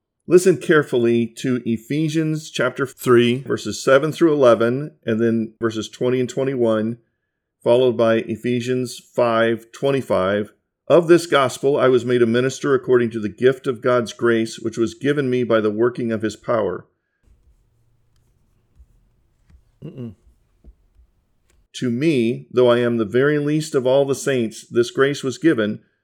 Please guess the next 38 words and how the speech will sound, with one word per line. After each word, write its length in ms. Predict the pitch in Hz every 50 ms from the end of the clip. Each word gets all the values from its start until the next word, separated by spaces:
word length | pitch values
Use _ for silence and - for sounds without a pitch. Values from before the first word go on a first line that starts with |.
| _ _
to 120 | - 123 113
preach 540 | - - - 160 165 170 185 180 - -
to 80 | - 165
the 100 | 143 147
Gentiles 720 | 127 113 143 143 139 135 - - 110 110 107 107 113 110
the 120 | 110 120 110
unsearchable 600 | 107 104 - - 139 139 131 - 120 120 127 127
riches 440 | 117 110 117 117 - 120 113 101 113
of 100 | 101 -
Christ, 540 | - - 120 110 104 95 - - - - - _ _ _ _ _ _ _ _ _ _ _
and 140 | - 120 113
to 80 | 131 131
bring 240 | 107 135 156 165 156
to 80 | 156
light 320 | 131 131 143 156 160 147 -
for 240 | - 123 123 - - -
everyone 580 | 151 170 180 170 147 123 107 107 107 110 113
what 140 | - 127 123
is 100 | 120 107
the 180 | - 113 - - _ _
plan 460 | _ _ - 160 165 170 156 135 120 117
of 160 | - 107 98
the 80 | 110
mystery 420 | 107 110 113 110 - - 117 113 110
hidden 240 | 107 143 135 135 131
for 160 | - 135 98
ages 420 | 98 123 135 135 127 143 131 120
in 240 | 113 120 127 127 120
God 380 | 113 123 123 123 117 113 110 110
who 80 | 117
created 500 | 110 - - 113 117 117 120 117 120 117
all 160 | 117 113 117
things, 440 | 113 - 135 131 117 107 98 90 - _ _ _ _ _ _ _ _ _ _ _
so 320 | - - 151 147 151 151
that 380 | 135 135 131 127 120 - - -
through 420 | - - - 147 156 165 170 160
the 120 | 147 143 127
church 640 | - - - 170 165 156 131 113 - - - -